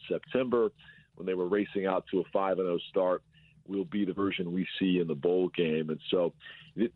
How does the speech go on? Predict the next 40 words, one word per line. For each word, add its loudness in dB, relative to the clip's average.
didn't -2
see -2
him 0
air 2
it 0
out -2
a -16
ton -6
because -6
it -6
was -10
a 0
rainy -2
night 0
throughout, 0
tough -4
to -8
really -6
get -4
the -8
deep -2
ball 0
going. -2
And -12
that -4
clearly 0
was -6
a -16
factor -2
in, -2
in -2
hurting 0
Kansas -2
and -4
their 0
chances -2
to -18
come -2
back. 0
But, -6